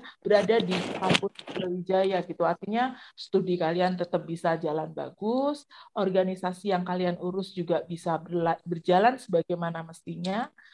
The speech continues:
dan, eh, dilakukan itu dengan harmonis. Artinya harmonis itu, eh, nggak, nggak lupa main juga <laughs> gitu ya, nggak lupa main dan lain-lain. Artinya keseimbangan itu yang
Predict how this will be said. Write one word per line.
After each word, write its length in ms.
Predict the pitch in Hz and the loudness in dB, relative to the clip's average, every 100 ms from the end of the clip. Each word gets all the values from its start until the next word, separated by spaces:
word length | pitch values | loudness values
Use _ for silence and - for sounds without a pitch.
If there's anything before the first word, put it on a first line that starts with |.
| - _ | -20 _
dan, 400 | - 202 196 190 | 0 2 2 -4
eh, 520 | - 196 190 190 190 190 | -2 0 2 0 0 -2
dilakukan 560 | 185 208 208 214 214 214 | 0 2 2 0 0 0
itu 160 | 262 | -4
dengan 240 | 240 220 214 | -2 0 0
harmonis. 400 | 214 233 262 - _ | 0 -2 -6 -14 _
Artinya 400 | - 233 240 311 285 240 | -2 -2 -6 -16 -18 -20
harmonis 400 | 226 220 226 - 214 | -18 -18 -18 -20 -8
itu, 160 | 302 - - - - - | -4 -4 -8 -20 -20 -2
eh, 240 | 233 233 | 4 4
nggak, 400 | 220 202 - - | 4 4 2 0
nggak 160 | 202 190 | 2 2
lupa 200 | 208 220 | 4 2
main 320 | 220 220 220 214 | 4 4 4 4
juga 480 | 262 254 269 269 - | 2 6 8 8 4
<laughs> 40 | |
gitu 320 | 294 - 392 | -2 6 10
ya, 160 | 359 - | 10 8
nggak 260 | - - 233 | 0 -4 -2
lupa 160 | 254 208 208 | 2 2 4
main 480 | 233 262 277 269 - - - - | 2 0 0 -2 -6 -18 -20 2
dan 400 | 190 196 190 185 - | 6 6 4 -6 -4
lain-lain. 400 | 185 196 202 208 | 2 2 4 2
Artinya 320 | 208 220 247 269 | 2 -2 -2 -2
keseimbangan 640 | 247 247 247 214 214 214 226 | 0 0 0 2 2 2 -2
itu 140 | 277 | -2
yang 160 | 254 | -2